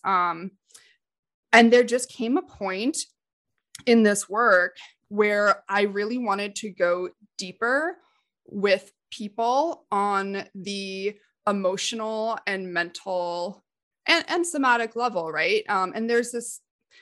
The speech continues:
I love energy healing, but it's a lot of doing to the client.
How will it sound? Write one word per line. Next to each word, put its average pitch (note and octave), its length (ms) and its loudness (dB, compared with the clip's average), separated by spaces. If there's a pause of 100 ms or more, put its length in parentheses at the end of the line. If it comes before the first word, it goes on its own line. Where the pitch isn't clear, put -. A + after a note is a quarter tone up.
(180)
I G#3 80 6
love C4 240 6
energy G3 360 -2
healing, E3+ 420 -6 (100)
but G#3+ 120 0
it's G#3+ 120 -2
a A3+ 60 -6
lot A3 220 2
of G3+ 180 -10
doing G3+ 320 -10 (180)
to G3 440 -4 (260)
the D#3 80 -4
client. - 560 -4